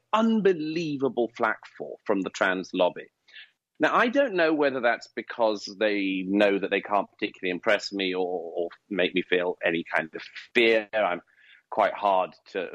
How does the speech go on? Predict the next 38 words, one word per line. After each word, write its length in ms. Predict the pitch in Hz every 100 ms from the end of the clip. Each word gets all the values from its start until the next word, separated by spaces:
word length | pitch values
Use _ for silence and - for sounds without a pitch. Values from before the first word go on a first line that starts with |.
| 90
put 140 | - 98
off 180 | 87 - _ -
dealing 320 | 123 107 85
with 140 | 85
subjects, 520 | - 85 76 78 - - _ - _ 107
uh, 140 | 95 90
that 120 | 92
I 60 |
want 220 | 95 98 90
to 80 |
deal 260 | 95 147 165
with. 200 | 95 82 _ _ _
But 100 | 160
I 120 | 151 185
also 340 | 247 - 294
think 240 | - 202
there's 160 | 139 135
something 300 | 160 147 135
very 260 | 135 143 147
interesting. 320 | 123 - 98
The 60 | 104
victimization 1200 | 107 180 - - 233 226 165 127 143 - - 135
of 120 | 104
women 500 | 101 117 131 127 120
who 220 | 107 110
speak 420 | 107 - 117 104 107
out 220 | 98 110
about 240 | 98 87
the 60 | -
trans 320 | - 95 90
thing 120 | - 87 _ _
is 220 | 156 165 151
noticeably 840 | 160 185 196 - - 175 151 151
stronger 600 | - - 131 107 98 85 - _ -
than 160 | 127 127
any 300 | 127 131 127
attack 400 | 113 - 104 - - 95
on 600 | 92 90 87 87 85